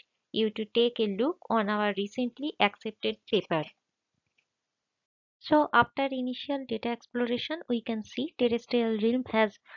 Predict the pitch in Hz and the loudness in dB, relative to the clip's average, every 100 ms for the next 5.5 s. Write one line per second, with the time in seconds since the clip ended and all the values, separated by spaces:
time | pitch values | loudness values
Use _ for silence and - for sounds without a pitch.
0 | - - 208 220 254 - 269 269 277 294 | -10 4 6 6 2 0 0 0 0 0
1 | - 427 _ - 214 208 - 202 247 - | 0 -4 _ -2 0 0 4 6 6 2
2 | 269 269 285 - - 269 277 311 440 - | -6 -6 -12 -10 -4 -4 0 0 0 -8
3 | 277 214 208 208 - 233 - 208 - 190 | 0 2 2 0 2 2 2 0 0 0
4 | 175 170 165 - - - - - _ 254 | 2 2 0 -14 -20 -20 -20 -20 _ 6
5 | 240 233 233 302 302 | 6 2 -2 -4 -4